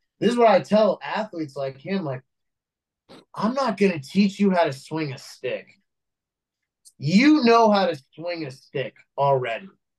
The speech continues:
You know, you're just not good at golf 'cause you just don't know, like, one or two things that are key to, like, unlocking how your swing works and making it better." And then,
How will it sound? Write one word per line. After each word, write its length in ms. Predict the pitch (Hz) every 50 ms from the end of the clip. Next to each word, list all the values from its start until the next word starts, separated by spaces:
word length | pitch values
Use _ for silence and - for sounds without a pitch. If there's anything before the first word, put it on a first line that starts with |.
| _ _ _ _ _ _ _ _ _ _ _ _ - _ _ _
You 160 | - 143 156
know, 200 | 165 165 160 151 143
you're 420 | 147 160 202 254 277 294 311 392 - _ -
just 240 | 147 208 226 196 202
not 240 | 220 214 202 196
good 140 | 175 202 196
at 120 | 190 180 -
golf 260 | 175 196 202 202 196
'cause 200 | - 185 160 139
you 220 | 135 156 196 233 220
just 280 | 214 240 226 196 -
don't 260 | - 196 196 190 185
know, 760 | 156 151 151 160 165 185 196 196 190 185 220 156 143 131 123 - 175 - - - - _ _ _ _ -
like, 220 | 156 175 170 160
one 240 | 185 196 214 233 247
or 120 | 262 247 -
two 220 | - 247 254 269 247
things 640 | 196 208 214 196 180 185 208 233 233 202 - _ _ _ _ _ _ _ _ _ _ _ _
that 160 | - 175 185 185
are 180 | 185 175 147 _ - -
key 640 | - 294 294 302 294 269 240 214 202 190 190 - _ _ _ _ _ _ _ _
to, 100 | 208 202
like, 280 | 190 196 190 185 185 -
unlocking 720 | 185 185 180 175 170 180 190 202 208 202 - 214 196 190 180
how 260 | 165 175 175 170 170
your 300 | 165 165 160 190 202 214
swing 420 | 196 - - 185 180 175 170 170 160
works 340 | 151 151 156 160 156 - -
and 140 | 160 156
making 340 | 151 147 156 151 - 175 170
it 120 | 185 180 190
better." 320 | 247 247 214 - - - _ _ _ _ _ _ _
And 140 | 175 180 190
then, 260 | 196 202 202 196 190